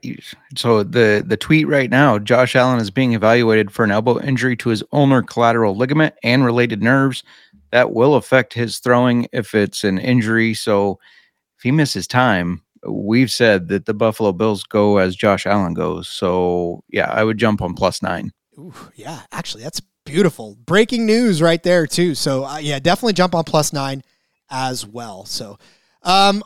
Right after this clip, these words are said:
Speaker 2: all right, well, I tell you what, I, <sighs> I could go on all day. <laughs> I just love picking apart these value <laughs> lines. It's, it's great. Uh, but we won't, we won't sully you too many more. Other than, I don't know, man, this Dallas-Minnesota pick'em.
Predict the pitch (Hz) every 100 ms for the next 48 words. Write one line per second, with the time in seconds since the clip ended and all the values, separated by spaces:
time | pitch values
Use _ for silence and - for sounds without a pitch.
0 | - 226 226 277 175 170 220 330 269 -
1 | _ - 147 226 220 226 262 - _ _
2 | _ _ _ 156 175 117 - - 135 160
3 | 156 135 123 135 139 143 147 113 - 220
4 | - 277 269 247 254 247 262 208 190 196
5 | 180 180 180 185 185 165 156 131 143 143
6 | - 160 - 180 131 _ - - - 170
7 | 165 160 170 175 226 214 170 190 214 196
8 | 156 - 190 185 165 - 185 170 160 160
9 | 139 - _ _ _ _ 170 226 240 226
10 | - _ _ _ - 185 180 170 127 135
11 | 139 139 175 190 214 185 180 180 160 -
12 | 160 120